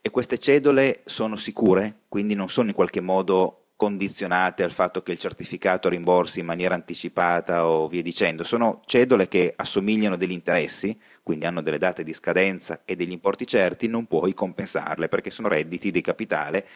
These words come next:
e non redditi diversi. Se invece il certificato è un certificato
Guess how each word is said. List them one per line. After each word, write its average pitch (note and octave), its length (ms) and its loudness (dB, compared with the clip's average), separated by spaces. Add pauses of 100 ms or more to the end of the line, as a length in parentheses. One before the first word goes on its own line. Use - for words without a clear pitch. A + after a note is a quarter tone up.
(340)
e A#2+ 80 -2
non F2 160 0
redditi E2 340 0
diversi. - 560 -6 (1040)
Se - 160 -8
invece A2 320 2
il F2+ 60 -4
certificato G2 680 0
è F2 40 -2
un F2 60 -6
certificato F#2 1040 0